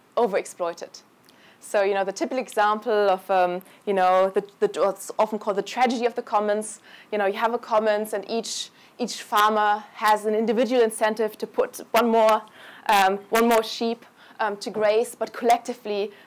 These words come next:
the resource, the common resource gets overexploited, um, and, um, and collectively everyone suffers from this. Um, so Hardin suggested freedom in a commons brings ruin to all,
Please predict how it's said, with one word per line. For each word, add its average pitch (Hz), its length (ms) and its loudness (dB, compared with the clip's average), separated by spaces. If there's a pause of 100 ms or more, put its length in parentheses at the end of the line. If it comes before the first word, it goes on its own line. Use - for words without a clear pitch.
the 233 80 2
resource, 214 480 -2
the 214 100 -10
common 220 260 0
resource 233 400 -2
gets 226 160 -6
overexploited, 208 920 -2 (540)
um, 190 400 0 (640)
and, 196 520 2
um, 185 440 2 (300)
and 190 520 -2 (920)
collectively 226 560 0
everyone 202 380 0
suffers 190 360 -14
from 180 140 -12 (100)
this. - 220 -18 (560)
Um, 202 440 2 (120)
so 202 520 2
Hardin 214 360 0
suggested 214 500 0
freedom 262 420 2
in 220 80 0
a 220 40 0
commons 220 760 -2
brings 214 280 0
ruin 196 220 -2
to 233 140 -6
all, 254 420 4